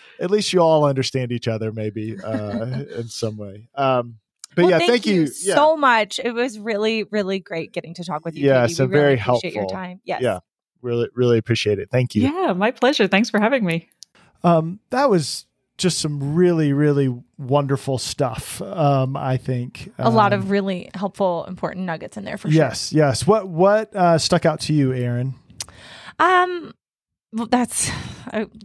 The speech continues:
Speaker 2: good question. I think, um, probably the thing that stands out for me most of all, I'm m-, maybe just feeling a little solution focused right now.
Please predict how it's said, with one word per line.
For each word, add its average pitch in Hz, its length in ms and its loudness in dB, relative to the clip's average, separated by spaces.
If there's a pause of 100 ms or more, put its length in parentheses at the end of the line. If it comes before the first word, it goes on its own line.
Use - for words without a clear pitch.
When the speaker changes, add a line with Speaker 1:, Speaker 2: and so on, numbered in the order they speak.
Speaker 2:
good 269 160 0
question. 277 460 2 (400)
I 247 180 2
think, 285 520 -4 (400)
um, 269 260 2
probably 415 260 4
the 320 80 -2
thing 247 140 0
that 226 260 0
stands 214 260 0
out 190 180 2
for 196 140 -2
me 196 420 -2
most 196 400 0
of 170 80 -2
all, 175 300 4
I'm 185 340 0
m-, 180 140 -12 (140)
maybe 180 260 -6
just 180 180 -4
feeling 180 260 -4
a 185 40 -2
little 180 180 -4
solution 175 560 -8
focused 196 420 -4
right 214 180 2
now. 208 320 2